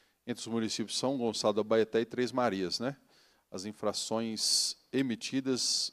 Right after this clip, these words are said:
e providências a coibir o abuso e o crime ambiental. Tem a palavra, Quintino.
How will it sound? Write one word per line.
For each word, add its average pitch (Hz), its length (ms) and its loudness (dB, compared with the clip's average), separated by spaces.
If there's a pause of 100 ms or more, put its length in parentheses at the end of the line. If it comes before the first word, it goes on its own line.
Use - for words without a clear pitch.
e 113 80 -6
providências 127 800 0
a 120 80 0
coibir 113 380 2 (140)
o 127 160 2
abuso 113 600 -2
e 127 120 0
o 120 40 0
crime 110 340 -8
ambiental. 107 540 -6 (880)
Tem 120 120 -8
a 107 40 -2
palavra, 117 400 4
Quintino. 90 380 -14